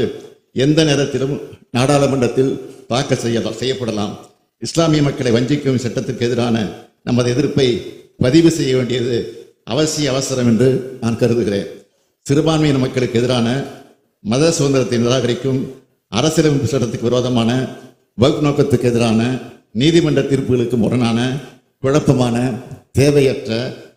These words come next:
பல்வேறு பிரிவுகள் வக்ஃப் சட்ட திருத்தத்தில் இருக்கின்றன. இந்த திருத்த சட்டமானது வக்ஃப் அமைப்பையே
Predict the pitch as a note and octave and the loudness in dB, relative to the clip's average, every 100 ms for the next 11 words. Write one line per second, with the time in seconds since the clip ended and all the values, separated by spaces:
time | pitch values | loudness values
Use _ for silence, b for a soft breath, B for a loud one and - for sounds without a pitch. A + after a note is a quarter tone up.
0 | _ - C3+ C3+ C#3+ - C#3 C#3 A#2 C3 | _ -8 -4 0 0 0 -4 -4 -4 -6
1 | B2+ - - _ - D3 D3+ - C3 - | -8 -14 -20 _ -4 -4 -4 -8 -8 -8
2 | C3 A2+ A#2+ B2 B2 - - - A#2+ B2 | -8 -8 -8 -6 -6 -8 -12 -2 0 0
3 | G#2+ G#2 E2+ - - _ _ _ C#3 C3+ | -2 -4 -6 -12 -20 _ _ _ 0 2
4 | - D3 E3 C3+ A#2 C3+ C3 B2 B2+ C3+ | 2 0 0 -2 -2 -4 -2 -2 -2 -2
5 | F2+ - - _ _ G#2 C#3+ C#3+ B2+ C3+ | -4 -8 -18 _ _ -2 0 -2 -4 -2
6 | C3 A#2+ B2+ | 0 0 0